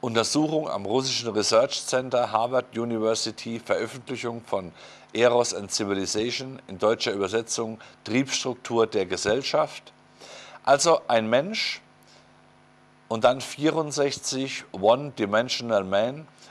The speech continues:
unter dem deutschen Titel Der eindimensionale Mensch erscheint. Hierin verdeutlicht Marcuse, dass im kapitalistischen System zwar dank immer neuer Technologien die anfallenden Krisen bewältigt werden könnten, jedoch um den Preis der Manipulation und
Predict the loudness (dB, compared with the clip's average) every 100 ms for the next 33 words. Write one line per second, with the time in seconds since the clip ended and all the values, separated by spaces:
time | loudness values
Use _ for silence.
0 | -8 -4 -2 4 4 4 -6 -8 -8 -2
1 | 0 0 0 -2 -4 -4 -6 -4 0 0
2 | 0 -4 -6 -8 -6 -2 -2 -2 -4 -4
3 | -4 -6 -4 -2 -4 -8 -4 -4 -2 -6
4 | -6 -8 -8 -10 -8 -8 -6 -6 -6 -8
5 | -10 -8 -4 -4 -4 -2 2 0 0 -6
6 | -2 0 -2 -4 -8 -8 -8 -6 -8 -8
7 | -12 -20 -20 -8 0 0 0 2 2 2
8 | -4 -8 -2 -2 -2 -4 -2 2 2 0
9 | -6 -2 -2 -2 -6 -6 -6 -10 -18 -20
10 | -10 -2 4 4 4 -6 -6 -2 4 4
11 | 4 0 -2 0 0 -2 -8 -4 -2 0
12 | -2 -2 -2 -4 -14 -16 -4 -2 -2